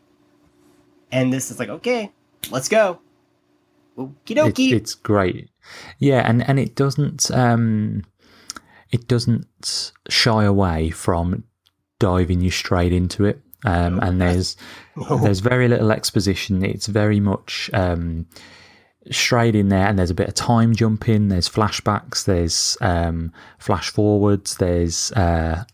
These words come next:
Speaker 2: there's different perspectives.
Speaker 1: Mm-hmm.
Speaker 2: It's, um, it's really cool. Um, I was talking, uh, about, um, who I was talking about the price of comics. I was talking on Twitter with, uh, Jonathan Dick,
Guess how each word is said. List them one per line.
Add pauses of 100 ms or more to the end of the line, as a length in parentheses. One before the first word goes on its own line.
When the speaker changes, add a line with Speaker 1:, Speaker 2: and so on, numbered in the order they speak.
(560)
Speaker 2:
there's (200)
different
perspectives.
Speaker 1:
Mm-hmm. (280)
Speaker 2:
It's,
um,
it's
really
cool. (340)
Um, (120)
I
was
talking, (160)
uh,
about, (140)
um, (380)
who
I
was
talking
about
the
price
of
comics.
I
was
talking
on
Twitter
with, (340)
uh,
Jonathan
Dick,